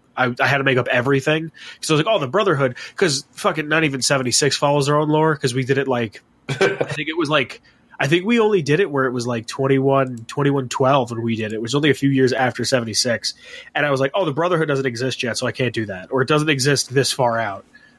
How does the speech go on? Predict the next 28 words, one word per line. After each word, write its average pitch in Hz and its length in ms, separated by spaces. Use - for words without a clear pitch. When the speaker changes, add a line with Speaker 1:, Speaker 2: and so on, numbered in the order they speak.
Speaker 1:
But, 131 260
so 151 220
I, 160 260
I 156 200
only 202 260
did 160 160
it 139 80
the 135 80
one 135 280
time, 120 720
but 151 260
I 135 140
also 135 640
met 147 320
Noah 139 380
through 123 240
playing 117 460
D 123 240
and 120 120
D 117 380
at 135 140
a 120 80
hobby 131 480
shop 107 440
not 123 240
far 120 360
from 117 240
us. 123 440